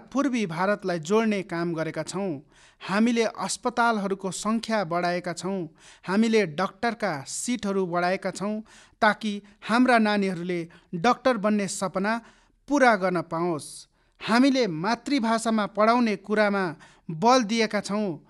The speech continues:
अब मातृभाषामा उनीहरू पढाइ गर्न सक्छन् उनीहरूकै दिशामा।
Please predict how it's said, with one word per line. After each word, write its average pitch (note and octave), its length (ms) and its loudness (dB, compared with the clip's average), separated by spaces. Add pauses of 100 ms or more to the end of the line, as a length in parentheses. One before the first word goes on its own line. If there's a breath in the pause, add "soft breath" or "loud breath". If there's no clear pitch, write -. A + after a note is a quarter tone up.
(300 soft breath)
अब G#3 160 2 (160)
मातृभाषामा G3 1080 -2 (240)
उनीहरू G3 360 -2 (420 soft breath)
पढाइ B3 320 2
गर्न G#3+ 260 2
सक्छन् F#3+ 580 -4 (340 soft breath)
उनीहरूकै A3 640 4
दिशामा। F#3+ 480 2